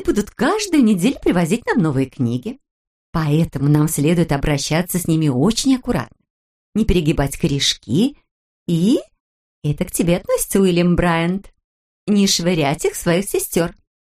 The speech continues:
даже если они ткнули вам пальцем в глаз. Увидимся на следующей неделе, леди, я вам крайне признательна». Дети, жизнерадостно помахав рукой, крикнули «до свидания»,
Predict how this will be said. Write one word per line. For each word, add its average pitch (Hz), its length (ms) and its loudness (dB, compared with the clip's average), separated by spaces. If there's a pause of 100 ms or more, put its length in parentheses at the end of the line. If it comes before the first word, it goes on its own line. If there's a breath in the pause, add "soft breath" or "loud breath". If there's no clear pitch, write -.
(160)
даже 160 360 0
если 139 240 -2
они 269 220 2
ткнули 175 380 0
вам 170 220 0
пальцем 165 460 -2
в - 20 0
глаз. - 360 -4 (600)
Увидимся 160 720 2
на 147 160 0
следующей 147 460 -2
неделе, 170 400 2
леди, 143 360 0 (280 loud breath)
я 180 140 0
вам 170 200 0
крайне 170 560 -2
признательна». 156 840 -4 (800)
Дети, 269 380 2
жизнерадостно 180 760 0
помахав 175 520 -2
рукой, 233 320 0
крикнули 175 460 0
«до 156 120 -4
свидания», 202 680 -2